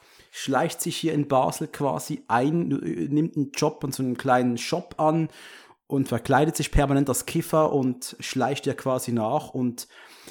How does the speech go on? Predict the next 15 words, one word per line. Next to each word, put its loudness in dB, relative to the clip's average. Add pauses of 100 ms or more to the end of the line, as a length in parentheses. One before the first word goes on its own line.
(180)
ist 0
schlussendlich 0
der, 4 (320)
der 2
all 6
die 0
zwanzig 0
Regeln 2
bricht, -2
die 0
er 2
seiner -2
Tochter -4
eigentlich, -6 (260)
äh, -8